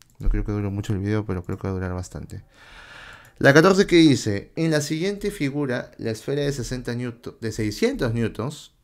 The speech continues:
se mantiene en reposo. Ya, esta esfera está en reposo. Calcula en newtons el valor de la suma de las magnitudes de tensión de la cuerda más la reacción del plano inclinado. A ver.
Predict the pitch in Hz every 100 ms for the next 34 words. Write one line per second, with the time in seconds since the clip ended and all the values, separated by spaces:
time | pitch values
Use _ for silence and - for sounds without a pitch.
0 | - - - - 107 98 98 127 139 139
1 | - 95 - 123 - 82 - - - -
2 | - 87 85 90 98 101 92 92 87 85
3 | - - - - - - - - 120 117
4 | 120 226 160 139 151 147 117 165 - -
5 | _ - - - 110 104 101 131 151 135
6 | 95 90 - - 196 190 156 120 104 104
7 | 98 98 - 156 143 131 104 92 92 147
8 | 190 262 _ _ _ - 110 98 92 180
9 | 175 110 120 185 _ _ _ _ _ 104
10 | 104 104 101 98 92 - 131 110 110 110
11 | 110 98 90 82 - - - - 90 87
12 | -